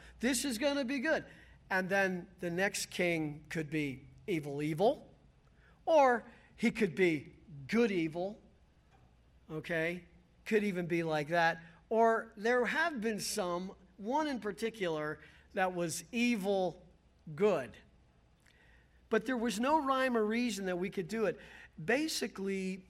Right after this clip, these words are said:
the truth of the matter is, is we see the sinful nature. The reality is, is that unless the Lord works in their heart, there will be no change.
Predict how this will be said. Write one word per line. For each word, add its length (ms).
the 80
truth 340
of 120
the 80
matter 380
is, 200
is 120
we 140
see 320
the 140
sinful 520
nature. 520
The 120
reality 880
is, 300
is 140
that 300
unless 480
the 140
Lord 500
works 500
in 320
their 260
heart, 600
there 180
will 180
be 320
no 300
change. 840